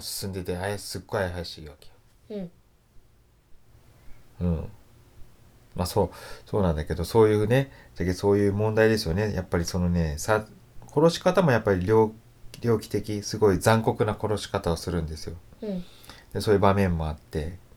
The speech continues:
Speaker 1: でね、で、まあ、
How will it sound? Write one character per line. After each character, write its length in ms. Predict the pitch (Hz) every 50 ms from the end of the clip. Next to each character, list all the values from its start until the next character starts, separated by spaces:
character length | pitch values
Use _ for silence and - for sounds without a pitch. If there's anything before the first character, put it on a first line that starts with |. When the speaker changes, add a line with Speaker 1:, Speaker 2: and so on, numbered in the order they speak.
| _ - - - - - - - - - - _ _ - _ - - - - - - - - - - - - - - - - - - - - -
Speaker 1:
で 140 | 104 101 101
ね、 200 | 107 113 110 110 - - - - - - - - -
で、 120 | - 107
ま 320 | 113 123 117 113 107 - -
あ、 40 | -